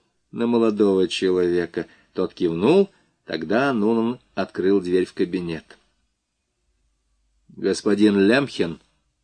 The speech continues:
грузно поднялся ему навстречу из большого кожаного кресла — стоявшего у завешенного портьерой окна. Прямоугольное генеральское лицо его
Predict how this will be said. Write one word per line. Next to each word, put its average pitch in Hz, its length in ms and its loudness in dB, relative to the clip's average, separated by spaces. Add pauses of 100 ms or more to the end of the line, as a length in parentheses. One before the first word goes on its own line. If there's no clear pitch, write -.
(420)
грузно 117 500 2
поднялся 127 580 0
ему 123 160 2
навстречу 123 640 0
из 113 160 2
большого 117 480 2
кожаного 120 500 2
кресла — 95 640 2 (320)
стоявшего 101 680 0
у 95 120 2
завешенного 101 640 2
портьерой 95 600 0
окна. 87 540 -6 (1300)
Прямоугольное 170 1120 6
генеральское 135 880 4
лицо 98 420 4
его 170 500 6